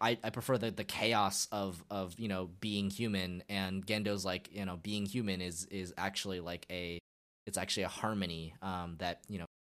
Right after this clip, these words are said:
like, the, the line between chaos and harmony is so, like, murky. And I think that's interesting 'cause it really reminds me a lot of, um, it reminds me a lot, a lot, a lot of, uh,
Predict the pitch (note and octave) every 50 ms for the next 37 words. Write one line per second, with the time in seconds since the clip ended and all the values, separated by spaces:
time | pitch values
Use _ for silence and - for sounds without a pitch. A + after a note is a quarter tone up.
0 | _ _ _ - F#2 F#2 - _ _ _ _ _ _ _ _ - C3 A#2+ G2+ G2+
1 | D3 C#3+ B2 A#2 C3 C#3 C3+ C#3+ D3 D3+ C#3+ C3 B2+ - - B2+ A#2+ - - A#2
2 | A#2 A2 G2 - G#2 G2 G2+ A2+ A2 G#2 G2+ F#2+ F#2 F#2 F#2 - - - - -
3 | A2 G2+ G2 G2 F#2+ F#2+ F#2 - _ _ _ _ _ _ _ - A2 G#2+ F#2+ F#2
4 | - - - - - A2+ A2+ A2 A2+ A2+ A2+ A2 - G2 E2+ E2 E2 - _ _
5 | _ _ _ _ - A#2+ C3 C3+ B2+ B2 - - - - - - _ - D#3+ F#3+
6 | A3+ A3 G3+ A3 A#3+ G#3+ G#3+ E3+ - F#3+ F#3 G3+ G3+ G3 - C#3+ D3 G#3 C4 D4
7 | D#4 C4+ G3 D#3+ D#3 E3 F3+ F3+ E3+ D3+ C3 A2+ A2 A2 A2+ A#2+ C3 C3 - -
8 | A#2+ A2+ A2 G#2 G#2 G#2 G2 G2 - - G#2+ G#2+ G#2 G2+ G2 G2 G2 F#2+ F#2+ F#2+
9 | - _ _ _ _ _ _ _ _ _ _ _ _ _ _ _ - - - F3+
10 | F#3 F3 E3 D3 D3+ F#3+ A#3 A#3+ A3 G3+ G3+ F3 C3+ B2 A#2+ A2 G#2+ A#2 B2+ C3
11 | D3+ C#3+ B2 A2+ A2 G#2+ G2+ G#2+ G2+ G2 G2+ A2 A2 G2+ G2 - - G#2 G2+ G2
12 | F#2+ F2+ F2+ - G2 G2+ G2 F#2+ F#2 F#2 F#2 F2 F2 E2+ E2+